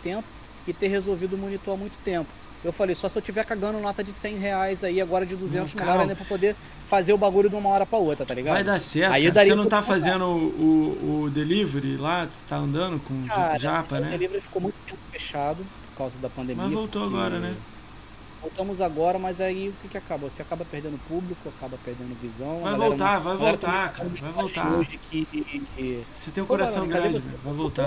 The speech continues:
Speaker 1: cadê você?" Falou que ia voltar dois meses atrás. Eu falei, "Não, eu voltei já tem quase um mês." "Pô, cara, eu não sabia, não sei o que, não sei o que lá."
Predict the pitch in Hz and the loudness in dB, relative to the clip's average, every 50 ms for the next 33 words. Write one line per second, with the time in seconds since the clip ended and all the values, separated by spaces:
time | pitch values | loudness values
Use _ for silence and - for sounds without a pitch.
0 | - - - - - - - 508 - 285 269 - - 523 523 - - 247 240 247 | 2 2 0 -4 -12 -8 -8 -8 -6 -8 -10 -6 -2 -4 -2 -2 -4 -8 -4 -4
1 | 233 - 262 247 226 262 247 240 233 233 240 233 220 - 226 226 220 - - 226 | -2 0 0 0 0 0 -2 -2 -4 -6 -6 -6 -6 -8 -8 -10 -10 -10 -8 -8
2 | 233 240 254 277 277 - - - - - - 190 196 208 214 202 - 226 226 240 | -8 -6 -6 -8 -8 -10 -12 -16 -14 -10 -6 -4 -2 -2 -2 -2 -4 -6 -6 -6
3 | 233 233 233 - - 226 233 233 247 247 226 208 208 233 226 - - - - - | -6 -8 -8 -6 -4 -4 -4 -4 -4 -6 -4 -2 -2 -2 -4 -6 -10 -14 -16 -16
4 | - - - 262 294 320 - - 262 233 226 233 254 240 - - 254 202 202 233 | -16 -14 -10 -8 -8 -8 -6 -6 -4 -4 -4 -6 -8 -8 -6 -6 -6 -4 -4 -4
5 | 269 285 294 269 240 214 - - 226 214 - 254 262 247 - - 254 - 285 254 | -2 -2 -2 -4 -6 -8 -8 -8 -8 -8 -6 -6 -6 -6 -6 -8 -8 -6 -4 -2
6 | 226 185 170 | 0 0 -2